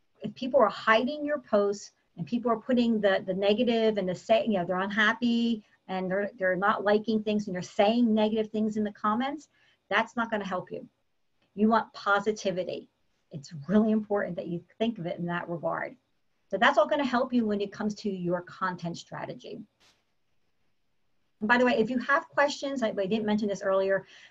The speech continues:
be sure to put them into the chat. I know, uh, Jen's gonna man-, uh, monitor the chat. I'm gonna have time for questions at the end. So if there's anything that's coming up here that you have a question about, please feel free to, uh, to put that in the chat, and then we'll, we'll also have, uh,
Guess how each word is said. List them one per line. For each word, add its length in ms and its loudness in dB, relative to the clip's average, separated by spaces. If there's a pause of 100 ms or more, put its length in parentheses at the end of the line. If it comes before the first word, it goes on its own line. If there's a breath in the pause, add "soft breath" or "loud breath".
be 80 0
sure 200 2
to 80 4
put 260 2
them 120 2
into 180 0
the 100 -2
chat. 360 0 (340 soft breath)
I 120 -2
know, 180 2
uh, 340 0
Jen's 280 0
gonna 180 0
man-, 320 -2 (260)
uh, 140 0
monitor 420 0
the 100 -4
chat. 420 2
I'm 80 -2
gonna 160 -2
have 120 -4
time 200 -6
for 100 -8
questions 360 -2
at 120 -2
the 120 -2
end. 340 0 (300 soft breath)
So 80 0
if 60 -6
there's 120 0
anything 280 0
that's 140 0
coming 280 -2
up 120 -2
here 120 0
that 100 -6
you 80 -6
have 140 -4
a 40 -18
question 320 -4
about, 220 -4 (200)
please 360 -2
feel 280 -2
free 300 -2 (100)
to, 220 -4
uh, 200 -2 (140)
to 120 -20
put 160 -10
that 100 -4
in 80 -8
the 60 -8
chat, 360 -2
and 80 -8
then 200 -4
we'll, 120 -6
we'll 140 -4
also 220 -4
have, 240 -6
uh, 140 -6